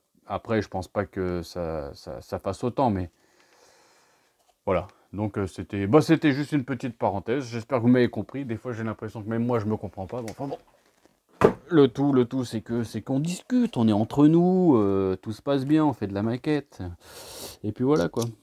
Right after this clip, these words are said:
Allez, revenons à nos moutons, tiens. Revenons à nos moutons.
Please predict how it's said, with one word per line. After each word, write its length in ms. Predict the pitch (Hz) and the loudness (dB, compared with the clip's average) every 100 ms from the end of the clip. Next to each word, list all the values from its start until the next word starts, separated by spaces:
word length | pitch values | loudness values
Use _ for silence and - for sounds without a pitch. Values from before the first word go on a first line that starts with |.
| - | -10
Allez, 180 | 123 120 | 0 4
revenons 320 | 113 127 135 | 6 6 6
à 40 | 127 | 6
nos 100 | 127 | 4
moutons, 360 | 120 117 107 | 4 0 -4
tiens. 220 | - 90 87 - _ _ _ _ _ _ _ _ _ _ _ _ | -4 -8 -10 -16 _ _ _ _ _ _ _ _ _ _ _ _
Revenons 380 | 135 107 104 101 | -2 2 2 4
à 40 | |
nos 120 | 98 | 2
moutons. 340 | 98 98 - | 2 0 -4